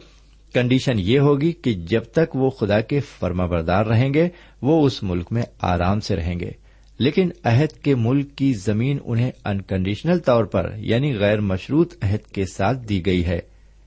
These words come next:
کیونکہ جب اس نے اسرائیل کو یعنی حضرت یعقوب علیہ السلام کو مصر میں داخل کیا تھا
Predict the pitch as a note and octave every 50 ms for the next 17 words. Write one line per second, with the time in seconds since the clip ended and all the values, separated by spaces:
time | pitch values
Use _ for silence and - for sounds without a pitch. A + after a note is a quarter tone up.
0 | - - - - - - - G#2 G2 F#2 - F#2+ F2 F#2+ F2+ F2 F#2 F2+ - G2
1 | F#2+ F#2 F#2 F2+ - - - - - - - - - - G2+ - G#2+ G2 F#2 F#2
2 | G2+ G2+ G2 - A#2+ B2 C#3+ D#3 - - - - - - - - - F#2+ F2+ F#2
3 | F#2 E2+ F2+ F#2+ F2+ F#2 F#2 - - F#2+ F#2 F2+ F2+ - - A#2+ B2+ A#2+ A2 G2+
4 | G2 F#2+ F2+ - - F#2 F#2 F#2+ F#2 F#2 F2+ - G2 G2 F2+ F2 F2 F2+ F2 -
5 | - B2 A2+ A2+ A2 G#2 F#2+ F2+ F#2 F#2+ - B2+ A#2 A2 - A2+ A#2+ C#3 C#3 G#2+
6 | G#2+ G2